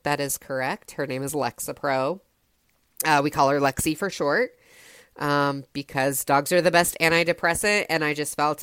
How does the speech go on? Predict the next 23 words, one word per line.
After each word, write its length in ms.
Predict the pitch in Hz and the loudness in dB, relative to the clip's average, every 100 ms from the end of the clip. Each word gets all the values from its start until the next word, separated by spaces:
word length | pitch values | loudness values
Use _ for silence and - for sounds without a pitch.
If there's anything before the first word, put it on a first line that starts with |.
| - | -6
it 320 | 143 147 143 | -2 0 -2
necessary 600 | 156 139 - - 147 147 | -4 -4 -4 -2 0 0
for 300 | - 147 139 - | -2 -4 -2 -2
a 320 | 127 135 135 | -2 0 -4
therapist 640 | - 131 127 135 123 - | -2 0 0 -2 -4 -4
to 80 | 143 | -2
have 160 | 123 113 | -2 -2
a 60 | |
dog 200 | 107 107 | -2 -4
named 180 | 117 117 | -6 -10
Lexapro. 580 | 113 - - - 76 - _ - - | -10 -10 -12 -14 -16 -18 _ -18 -12
So, 420 | - 320 254 - _ _ - - - - _ | -6 -4 -4 -8 _ _ -20 -20 -20 -20 _
um, 520 | 185 180 170 170 165 - - | 12 12 12 10 4 -4 -6
we, 800 | 170 185 190 190 190 190 196 185 _ _ _ _ _ _ | -4 -2 0 -2 -2 -4 -6 -8 _ _ _ _ _ _
uh, 260 | 156 156 143 | 2 2 2
love 280 | 147 139 131 | 0 -2 -2
to 120 | - | -6
stay 260 | 165 - 143 | -4 2 2
at 120 | 151 | 0
home. 420 | 151 127 123 143 - | -4 -4 -4 -6 -10
We 360 | 139 143 147 151 | -10 -6 -4 -2
are 240 | 151 156 - _ | -2 -2 -6 _
both 720 | 135 127 127 139 151 - - | 0 2 2 -2 -4 -14 -20